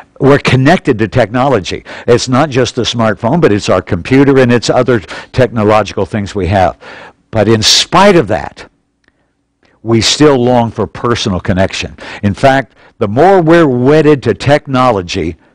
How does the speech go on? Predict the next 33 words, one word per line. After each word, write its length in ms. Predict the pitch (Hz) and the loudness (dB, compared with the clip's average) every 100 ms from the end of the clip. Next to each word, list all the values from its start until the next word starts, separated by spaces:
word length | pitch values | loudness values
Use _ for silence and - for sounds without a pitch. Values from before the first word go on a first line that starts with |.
| _ _ _ - | _ _ _ -8
the 180 | 85 127 | -2 0
more 560 | 131 151 151 139 127 _ _ - | 2 4 4 2 -2 _ _ -4
we're 160 | 123 | -2
connected 580 | 117 127 117 151 - 135 | 0 0 2 2 0 -2
to 80 | 120 | -2
technology, 800 | 101 127 120 110 110 101 113 104 - - | 0 -2 -2 -2 -2 0 0 -2 -4 -4
the 100 | 120 | -2
more 220 | 107 156 | 2 2
we're 100 | 139 | 2
disconnected 880 | 113 95 190 - - 147 127 - 127 | 0 0 0 0 -2 0 0 -4 -6
from 180 | - 127 | -4 -4
people. 500 | 147 190 - - _ _ _ _ _ _ - | 0 -2 -2 -10 _ _ _ _ _ _ -2
And 180 | 147 - | -2 2
people 300 | 165 160 147 | 0 2 -2
still 360 | - 151 139 | 0 2 2
long 380 | 131 156 180 156 | 2 4 4 2
for 160 | 123 107 | -2 0
that 240 | 110 - | 0 -2
personal 460 | - 143 - 127 117 | -4 -4 -4 -4 -4
connection, 480 | 110 113 - 107 | 0 0 -2 -6
so 120 | - 117 | -2 0
we've 200 | 127 135 | 2 2
got 120 | 120 | 0
to 80 | 104 | 2
work 360 | 101 117 - - - | 0 0 -2 -20 -6
on 200 | 107 101 | -2 0
that. 240 | 101 98 - - - | 2 0 -2 -8 -4
And 140 | 113 | -2
so 220 | - 143 | 0 2
we 180 | 131 143 | 4 2
have 240 | 117 123 | 2 0
to 80 | - | -4
facilitate 1040 | - 127 - - 220 226 190 - 95 92 | -6 -4 -4 0 2 4 2 0 0 -2